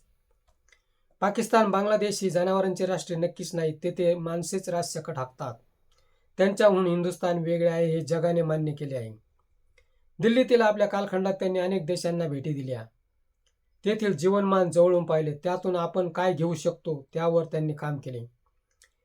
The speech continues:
एक मुलगी असताना स्वतःची नसबंदी शस्त्रक्रिया करून घेणारे एकमेव राजकारणी होय.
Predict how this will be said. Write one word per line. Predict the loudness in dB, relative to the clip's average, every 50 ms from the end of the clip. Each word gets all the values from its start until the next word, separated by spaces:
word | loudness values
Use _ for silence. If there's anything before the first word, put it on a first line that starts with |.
| _ _
एक | 4 6 6 6
मुलगी | 4 0 -4 -2 2 2
असताना | 2 2 2 0 -2 -2 -2
स्वतःची | -2 -2 -4 -6 -4 -4 -4 -4 -4 -4 -6 -10 -12 -14 -18 _ _ _ _ _ _ -4
नसबंदी | 0 0 0 2 4 4 4 4 2 0
शस्त्रक्रिया | 0 0 0 0 -2 -4 -4 -2 0 0 0 0
करून | -2 -2 -2 -2 -2 -2
घेणारे | -4 -2 -2 0 0 0 0
एकमेव | 0 -2 -2 -2 0 0 2
राजकारणी | 0 0 -2 -4 -8 -8 -8 -6 -6
होय. | -6 -8 -8 -10